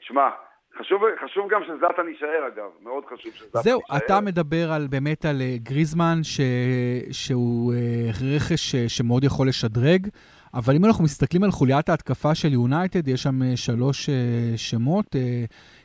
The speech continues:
Speaker 2: יש את, אה, את זלאטן, רשפורד ומרסיאל, אלה כולם שחקני טופ נוטש.
Speaker 1: נכון, ו-, ו-, ואין בעיה שיהיו ארבעה, זה בסדר.
Speaker 2: נכון, נכון, ורוני כנראה הוא כבר, אה,
Speaker 1: זלאטן בגיל שלושים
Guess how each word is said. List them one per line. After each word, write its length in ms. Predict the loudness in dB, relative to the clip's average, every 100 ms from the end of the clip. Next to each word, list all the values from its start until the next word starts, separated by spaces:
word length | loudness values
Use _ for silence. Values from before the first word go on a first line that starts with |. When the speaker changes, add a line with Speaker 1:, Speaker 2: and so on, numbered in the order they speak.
| -4
Speaker 2:
יש 200 | 0 0
את, 140 | 2
אה, 200 | 0 0 -2
את 140 | -6 -6 -6
זלאטן, 600 | -6 -2 0 0 2 2 2 0
רשפורד 420 | 0 0 0 0 0
ומרסיאל, 800 | 0 0 0 -4 -2 0 2 0 -2 _ _ _ -2
אלה 400 | 2 4 4 2
כולם 320 | 4 4 4
שחקני 500 | 2 -2 0 2 2
טופ 240 | 4 4 4
נוטש. 480 | 2 2 -2 -12 -14 -20 _ _ _ _ _ _
Speaker 1:
נכון, 400 | -4 0 2 2 0 -16
ו-, 40 | -12 -10 -10 -6
ו-, 180 | -6 -2
ואין 200 | -4 2
בעיה 220 | 2 2 -2
שיהיו 200 | -4 -2
ארבעה, 380 | -2 -2 0 -2
זה 40 | -6
בסדר. 400 | -18 _ -18 -18 _ _ _ _ _ _ _ _
Speaker 2:
נכון, 340 | -14 -4 -4 -4 -10
נכון, 320 | -12 -6 -6 -4
ורוני 340 | -4 -2 -2
כנראה 380 | -4 -4 -4 -4
הוא 140 | -4
כבר, 320 | -6 -6 -6 -4
אה, 100 | -2
Speaker 1:
זלאטן 320 | -2 -2 -6
בגיל 200 | -6 -8 -6
שלושים 240 | -12 -12